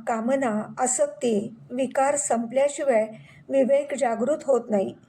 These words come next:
विवेक म्हणजे विचारांची परिपक्वता, अखंड सावधानता. श्रीरामांकडे मन वळले की विषयांपासून दूर होते, विवेक जागृत राहतो.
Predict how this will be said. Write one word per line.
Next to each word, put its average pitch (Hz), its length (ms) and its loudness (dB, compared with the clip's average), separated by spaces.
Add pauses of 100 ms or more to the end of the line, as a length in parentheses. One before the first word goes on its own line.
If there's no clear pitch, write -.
(140)
विवेक 277 640 0
म्हणजे 262 300 2
विचारांची 240 720 -2
परिपक्वता, 240 1080 -2 (400)
अखंड 285 460 -2
सावधानता. 233 920 -2 (760)
श्रीरामांकडे 269 920 2
मन 254 300 0
वळले 254 520 2 (260)
की 311 100 -6
विषयांपासून 269 920 -2
दूर 277 240 2
होते, 208 440 -4 (420)
विवेक 277 420 0
जागृत 262 440 0
राहतो. 220 460 -2